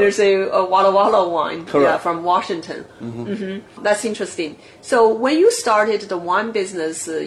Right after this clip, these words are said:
Speaker 1: you said you live in the Seattle area
Speaker 2: Mm-hmm.
Speaker 1: in Washington State, but you first started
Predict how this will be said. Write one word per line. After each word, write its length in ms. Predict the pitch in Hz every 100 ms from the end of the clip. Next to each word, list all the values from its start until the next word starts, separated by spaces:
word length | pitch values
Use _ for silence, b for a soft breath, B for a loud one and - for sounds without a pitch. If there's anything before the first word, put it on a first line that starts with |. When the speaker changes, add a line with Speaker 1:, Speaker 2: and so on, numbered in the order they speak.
| 180
Speaker 1:
you 180 | 175 175
said 260 | 185 175
you 160 | 226 254
live 720 | 254 254 269 294 302 294 -
in 460 | 247 233 226 220 220
the 80 | 214
Seattle 440 | 214 233 247 254 202 196
area 280 | 185 170 160 156 120
Speaker 2:
Mm-hmm. 340 | 120 139 -
Speaker 1:
in 80 | 190 208
Washington 380 | 214 214 196 180
State, 520 | - 226 202 175 180 B B B
but 140 | 196
you 640 | 202 190 208 220 220 220 - -
first 480 | - 247 247 - -
started 320 | - 214 226